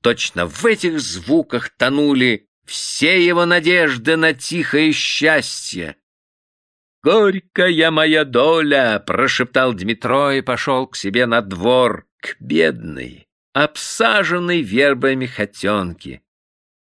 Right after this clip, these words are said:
где жила его старуха-мать. Из-за густых зеленых верб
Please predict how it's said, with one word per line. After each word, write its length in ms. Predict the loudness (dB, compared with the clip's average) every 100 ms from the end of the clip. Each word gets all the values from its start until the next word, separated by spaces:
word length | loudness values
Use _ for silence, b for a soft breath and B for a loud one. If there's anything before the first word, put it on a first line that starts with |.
| _ _ _ _ _ _ -8
где 220 | -6 -4
жила 220 | -2 0
его 180 | 0 -2
старуха-мать. 1300 | -6 -6 -6 -4 -4 -4 -2 -4 -4 -18 -20 -20 _ _ _ _ _ _ _ _
Из-за 360 | -12 -10 -8
густых 580 | -6 -6 -8 -6 -2 -2
зеленых 600 | 0 0 0 -2 -6 -10
верб 680 | -20 -18 0 0 0 -8 -20